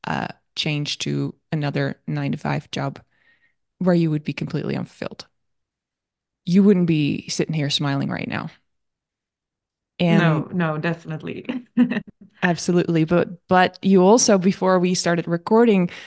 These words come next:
Speaker 1: told me that things have drastically changed with those people who were,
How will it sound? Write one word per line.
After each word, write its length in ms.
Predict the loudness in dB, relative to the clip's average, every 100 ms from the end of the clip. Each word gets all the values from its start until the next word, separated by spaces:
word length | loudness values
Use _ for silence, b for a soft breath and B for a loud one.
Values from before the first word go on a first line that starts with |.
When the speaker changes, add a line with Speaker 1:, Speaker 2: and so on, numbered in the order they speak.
| B B
Speaker 1:
told 220 | 2 4 4
me 120 | 4
that 200 | 2 2
things 220 | 4 4
have 380 | 4 2 2 -4 _ -8
drastically 840 | 0 4 6 4 2 2 0 0 -2
changed 540 | 2 6 8 8 4
with 320 | 4 2 4
those 260 | 2 2 2
people 320 | 2 2 0
who 160 | 0 -2
were, 380 | 0 0 0